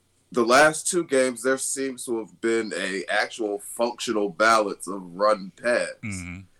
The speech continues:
Speaker 1: Like, the first half of, the, of today's game was very, very well balanced. Your quarterback played the best ga-,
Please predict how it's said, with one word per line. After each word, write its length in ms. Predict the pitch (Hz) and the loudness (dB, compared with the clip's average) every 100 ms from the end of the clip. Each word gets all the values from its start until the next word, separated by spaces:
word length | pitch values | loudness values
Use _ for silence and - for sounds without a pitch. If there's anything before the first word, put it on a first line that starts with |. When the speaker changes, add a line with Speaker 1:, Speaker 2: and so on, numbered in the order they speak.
| _ _ _ _ _ _ _ _ | _ _ _ _ _ _ _ _
Speaker 1:
Like, 180 | 104 101 107 | 0 2 -2
the 120 | 113 | -4
first 380 | - 151 175 - | 4 6 6 4
half 340 | 147 139 135 | 4 4 0
of, 120 | 110 | -6
the, 100 | 113 - - | -10 -10 -8
of 160 | 110 | -8
today's 440 | - 92 110 113 107 | -8 -4 0 0 -2
game 480 | 113 107 104 104 92 | -2 0 -2 -4 -6
was 600 | 98 95 92 87 - - - - _ _ _ 90 - _ | -6 -6 -8 -8 -10 -14 -20 -20 _ _ _ -18 -18 _
very, 400 | 123 143 165 165 - | 0 6 6 6 2
very 300 | 139 156 160 | 4 6 6
well 280 | 147 143 135 | 8 8 8
balanced. 720 | 101 87 76 67 - - - _ _ _ _ _ _ - | 4 2 0 -6 -12 -16 -16 _ _ _ _ _ _ -8
Your 180 | 104 | -6
quarterback 800 | 104 - 143 147 123 127 123 - | -2 6 8 8 8 8 6 2
played 320 | - 127 120 113 | -4 0 0 -2
the 60 | |
best 440 | 95 117 117 - - | -6 -2 -2 -2 -10
ga-, 160 | 107 | -8